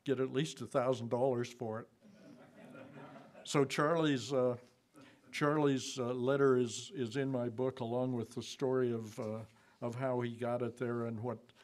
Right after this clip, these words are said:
Captain Jackson did with it. Uh, and of course, much of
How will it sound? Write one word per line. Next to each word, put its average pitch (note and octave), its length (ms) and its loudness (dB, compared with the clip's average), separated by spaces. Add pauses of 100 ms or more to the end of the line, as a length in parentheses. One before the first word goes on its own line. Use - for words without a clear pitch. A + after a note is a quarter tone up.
(140)
Captain A#2 420 -4
Jackson A2+ 520 -6
did A2+ 280 -6
with A#2 300 -6
it. G#2 100 -6 (880)
Uh, A2+ 280 -2 (4000)
and C#3 100 0
of C#3 60 -2
course, C#3+ 400 2
much E3 380 -2
of B2+ 280 0